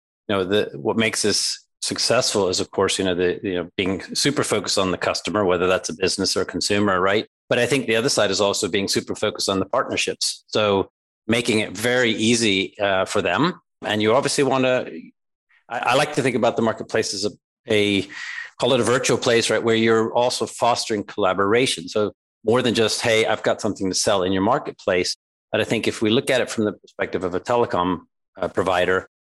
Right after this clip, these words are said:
if that, that is their marketplace, then one of the things that they should be looking to do is to,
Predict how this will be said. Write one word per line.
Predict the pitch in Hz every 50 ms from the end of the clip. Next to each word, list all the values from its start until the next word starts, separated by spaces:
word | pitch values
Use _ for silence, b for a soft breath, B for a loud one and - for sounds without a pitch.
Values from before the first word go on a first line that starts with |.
| _ _ -
if | 123 120 - -
that, | 117 113 120 - -
that | 113 113 117 113
is | 107 - -
their | 117 123 131
marketplace, | 117 104 101 110 - - 92 - _ - 95 92 -
then | - 95 95
one | 104 113
of | 113
the | -
things | 117 104 90
that | 101 87 - -
they | 95
should | 85 - 95 87
be | 95 90 87
looking | 104 107 - - 104 90
to | 92 82
do | 90 95 92 90
is | 92 87 - -
to, | - 95 -